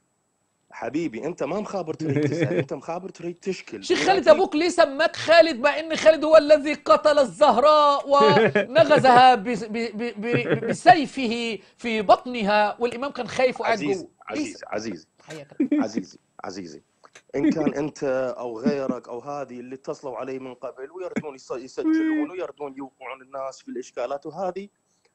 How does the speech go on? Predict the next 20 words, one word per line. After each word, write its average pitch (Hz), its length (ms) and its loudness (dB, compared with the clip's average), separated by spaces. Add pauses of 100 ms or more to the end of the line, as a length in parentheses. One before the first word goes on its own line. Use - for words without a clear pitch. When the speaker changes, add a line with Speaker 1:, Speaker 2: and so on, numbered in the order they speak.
(140)
Speaker 1:
ما 196 220 -6
لنا 160 160 -2
داعي 110 220 -2
لهذا. 90 360 -14 (220)
Speaker 2:
طيب 339 220 -2
يا 269 60 -2
شيخ 233 200 -6
بالله 285 260 0
عليك، 277 400 -2
قول 339 160 -2
لي 311 80 0
ليه 311 100 -2
خامنئي 302 400 -4
بيقول 247 440 -2
إن 247 220 -6
القرآن 247 400 0
لا 285 120 0
يدرس 262 460 2
في 233 80 -6
الحوزة 302 460 2